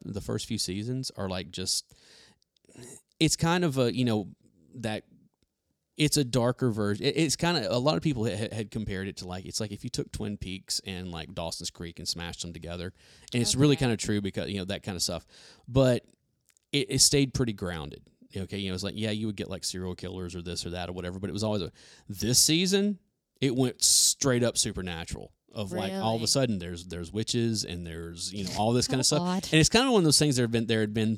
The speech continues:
Speaker 1: like, theories for a while. There's this one character, uh, Cheryl Blossom, who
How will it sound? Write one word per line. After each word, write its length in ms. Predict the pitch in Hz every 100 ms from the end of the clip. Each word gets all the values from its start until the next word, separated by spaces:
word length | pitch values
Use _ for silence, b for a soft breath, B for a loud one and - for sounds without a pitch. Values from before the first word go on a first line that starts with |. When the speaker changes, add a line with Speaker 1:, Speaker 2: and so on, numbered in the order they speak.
| -
Speaker 1:
like, 160 | 104 98 - -
theories 460 | 127 165 160 104 -
for 160 | 104
a 80 | 92
while. 280 | 95 127 107
There's 120 | 101
this 160 | 98 95
one 200 | 113 113
character, 520 | 101 92 82 85 85 -
uh, 40 |
Cheryl 280 | - 104 98
Blossom, 380 | 87 82 -
who 80 | -